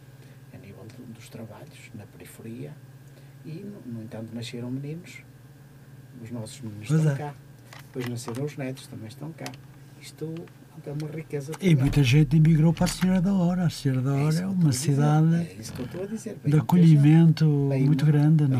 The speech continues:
Speaker 2: é?
Speaker 1: muita gente da periferia, de Gondomar, de, do
Speaker 2: É verdade.
Speaker 1: Porto, de, de, de Vila do Conde, da Maia,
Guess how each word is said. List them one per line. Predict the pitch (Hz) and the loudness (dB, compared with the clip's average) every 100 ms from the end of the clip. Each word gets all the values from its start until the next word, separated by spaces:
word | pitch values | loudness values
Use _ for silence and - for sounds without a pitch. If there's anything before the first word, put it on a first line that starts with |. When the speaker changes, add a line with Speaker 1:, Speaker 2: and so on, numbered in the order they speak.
| 120 | 0
Speaker 2:
é? | |
Speaker 1:
muita | 131 131 | -2 -6
gente | 117 160 233 - | -10 -10 -10 -12
da | 117 | -16
periferia, | - 110 - 139 196 196 | -16 -20 -16 -14 -14 -16
de | 135 | -16
Gondomar, | 120 101 135 101 143 170 | -18 -18 -20 -16 -14 -12
de, | 156 127 110 110 - - - - - - | -14 -14 -16 -18 -20 -20 -20 -20 -20 -20
do | - - | -20 -14
Speaker 2:
É | 131 | -4
verdade. | 147 151 139 127 | 0 2 0 -4
Speaker 1:
Porto, | - 113 | -10 -16
de, | 127 | -14
de, | 117 113 120 120 117 - _ _ - - | -14 -14 -16 -16 -18 -20 _ _ -20 -20
de | |
Vila | 113 120 123 | -14 -10 -10
do | 113 - | -12 -16
Conde, | - 135 160 170 143 120 110 | -16 -12 -12 -10 -12 -12 -14
da | 107 | -14
Maia, | 110 104 110 131 156 151 127 113 120 | -14 -14 -14 -12 -10 -10 -12 -14 -16